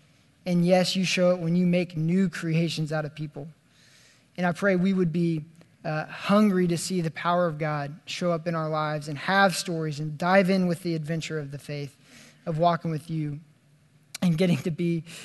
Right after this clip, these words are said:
the broken vessels you choose to use. So I pray we would be humble men, uh, that love other people by sharing them the truth of the gospel, and we would be unashamed and we would be bold. I pray you would use just this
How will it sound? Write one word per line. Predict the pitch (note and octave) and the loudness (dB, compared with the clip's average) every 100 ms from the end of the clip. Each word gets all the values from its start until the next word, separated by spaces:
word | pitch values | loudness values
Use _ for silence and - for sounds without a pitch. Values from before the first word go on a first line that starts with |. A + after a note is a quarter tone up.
| - | -4
the | G3 | 0
broken | E3 F#3 F#3 F#3 | 4 6 6 4
vessels | F3 F3 F3 E3+ C#3+ | 4 4 4 -2 -2
you | F3 | -2
choose | E3 F3+ E3+ | 0 -2 -2
to | D3+ | -4
use. | D3+ D3 C#3 B2+ - _ _ _ _ - | -8 -6 -8 -10 -16 _ _ _ _ -8
So | F3 | -6
I | |
pray | E3 F#3+ | 2 2
we | F#3 F#3+ | 4 2
would | E3 | 2
be | E3+ | 0
humble | C#3+ F3+ F3+ F#3 | 0 0 2 4
men, | F#3 F3+ F3+ - - _ _ _ _ _ | 4 2 0 -6 -20 _ _ _ _ _
uh, | D#3 C#3+ | -8 -6
that | D3+ D#3 F#3+ | -4 -4 -4
love | E3 E3+ F3 F3 | 0 6 8 6
other | F#3+ F#3 F3 | 2 -2 -2
people | - F3 D#3 E3 E3 E3+ _ _ _ _ _ _ _ _ _ | -4 -8 -4 -4 -4 -8 _ _ _ _ _ _ _ _ _
by | E3+ D#3+ | -4 -2
sharing | - F3+ E3+ F3 | -2 0 0 0
them | D#3+ D#3+ D#3 D#3 - | 0 0 -2 -6 -10
the | D3+ | -8
truth | - E3 D#3 - | -8 -6 -8 -8
of | E3 | -12
the | D3 | -10
gospel, | D3 C#3 C#3 - E3 - - | -8 -8 -8 -14 -18 -18 -8
and | E3 | -4
we | D#3+ | -4
would | D#3 | -4
be | D#3 D#3+ | -6 -6
unashamed | F3 E3 D3+ D#3 C#3+ C3+ | -6 -4 -4 -6 -8 -10
and | - D#3 | -8 -6
we | D#3+ | -4
would | D#3+ | -6
be | D3+ | -6
bold. | D3 C#3+ D3+ C#3+ | -8 -8 -8 -6
I | C#3+ | -8
pray | - E3+ | -6 -6
you | E3 | -6
would | D3+ | -8
use | D3 E3 D#3 | -6 -6 -6
just | E3+ D3+ | -6 -8
this | E3+ D3 | -8 -10